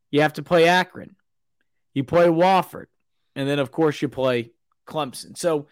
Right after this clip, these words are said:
those are the non-conference games that we know of, at least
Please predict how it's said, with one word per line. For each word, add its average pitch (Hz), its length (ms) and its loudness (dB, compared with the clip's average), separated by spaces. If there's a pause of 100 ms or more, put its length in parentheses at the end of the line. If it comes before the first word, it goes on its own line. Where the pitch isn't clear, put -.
(340)
those 247 340 2
are 294 60 0
the 247 140 0
non-conference 202 800 -2
games 196 520 -4 (180)
that 160 180 0
we 170 140 0
know 170 340 2
of, 175 120 -4 (100)
at 143 160 0
least 185 640 -4